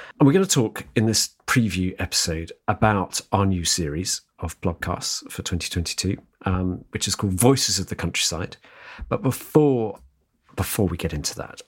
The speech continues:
I, we haven't seen each other for a while. I'd love to hear what you've been up to in the wild world.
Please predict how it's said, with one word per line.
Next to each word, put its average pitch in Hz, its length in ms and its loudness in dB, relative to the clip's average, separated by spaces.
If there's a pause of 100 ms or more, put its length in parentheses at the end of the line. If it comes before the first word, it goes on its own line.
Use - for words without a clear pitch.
(240)
I, 95 520 2 (100)
we 110 180 2
haven't 131 200 4
seen 110 140 2
each 90 140 0
other 87 120 -2
for 92 160 -4
a - 20 -2
while. 85 340 -4 (540)
I'd 117 100 2
love 135 120 -2
to - 100 -2
hear 101 100 2
what 101 160 -2
you've 104 180 -8
been 107 140 2
up 104 120 -4
to - 180 0
in 95 100 2
the 95 60 0
wild 95 320 0
world. 95 440 0